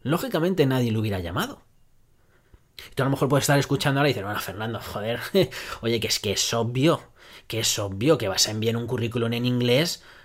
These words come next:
ah, en Australia, ¿sabes? Pues envíalo en inglés,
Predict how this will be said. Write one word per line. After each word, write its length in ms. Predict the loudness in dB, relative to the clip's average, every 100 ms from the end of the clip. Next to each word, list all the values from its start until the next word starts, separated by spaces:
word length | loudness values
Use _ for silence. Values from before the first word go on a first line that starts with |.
| _ _
ah, 200 | -6 -4
en 100 | -4
Australia, 680 | -4 -4 0 0 2 2 0
¿sabes? 260 | -4 -6 -6
Pues 160 | -6 -8
envíalo 340 | -8 -8 -6
en 80 | -2
inglés, 720 | 0 0 0 -2 -2 -4 -6